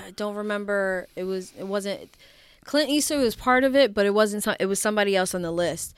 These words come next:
that, um, s-, that started shouting and got really angry at this Indian woman who did something, I forgot, at the awards, and they, they showed a clip of her in, like, full, like,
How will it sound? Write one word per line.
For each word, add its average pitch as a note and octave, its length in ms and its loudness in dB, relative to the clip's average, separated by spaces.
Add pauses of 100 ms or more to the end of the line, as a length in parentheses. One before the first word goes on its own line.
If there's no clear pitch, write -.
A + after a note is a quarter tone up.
(400)
that, F3 600 -2
um, F3 680 -2 (600)
s-, - 380 -2
that F3+ 300 -2
started F#3+ 340 -2
shouting A3+ 840 0 (160)
and F#3 200 -4
got E3+ 200 0
really F#3+ 300 -2
angry F3 520 -6
at - 160 -10
this E3+ 200 -8
Indian F3+ 380 -4
woman E3 560 -6
who E3 500 -2 (600)
did F3 180 -2
something, E3+ 400 -2
I D#3+ 40 -4
forgot, E3+ 340 -2
at E3 160 -6
the E3+ 100 -6
awards, E3 420 -2
and E3+ 120 -8
they, F3 160 -6
they F3+ 180 -6
showed G3+ 260 0
a F#3+ 60 -4
clip G3+ 320 -2
of F3+ 140 -8
her F#3+ 440 0 (580)
in, F#3+ 180 -4
like, F#3 280 -8
full, G3+ 480 0
like, F3 220 -2